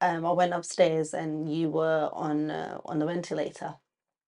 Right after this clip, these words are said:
And I said to the nurse, "Why is he not awake?" Because when he had his first surgery, he came back fine.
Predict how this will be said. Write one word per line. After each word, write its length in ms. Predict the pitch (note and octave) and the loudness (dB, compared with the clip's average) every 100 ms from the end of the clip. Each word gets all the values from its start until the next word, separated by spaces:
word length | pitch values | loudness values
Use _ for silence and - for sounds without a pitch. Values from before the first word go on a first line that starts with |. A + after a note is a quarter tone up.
| _ - | _ -4
And 140 | G3+ F#3 | 4 8
I 100 | F#3 | 8
said 200 | G3 F#3+ | 6 2
to 100 | F3 | 2
the 100 | F3+ | 2
nurse, 340 | F#3 E3+ D#3+ | 4 2 2
"Why 200 | E3+ E3+ | 2 2
is 80 | E3+ | 2
he 60 | E3 | 0
not 180 | E3+ | 0
awake?" 340 | D#3+ F3 - - | 2 2 2 -2
Because 260 | D3+ D#3+ D3+ | -4 -2 -2
when 140 | E3 | 0
he 120 | E3+ | 0
had 160 | F#3 E3 | 0 0
his 140 | D#3 | -2
first 340 | - F3 E3 - | -4 -2 -2 2
surgery, 600 | F3+ G3 D#3 D3 D3+ G#3 | 4 4 2 0 0 -2
he 160 | G3 E3 | -2 -4
came 420 | - E3+ E3+ - _ _ | -4 -4 -4 -6 _ _
back 300 | G3 - - | 2 2 0
fine. 460 | - F#3 G3 C#3 | 0 4 4 2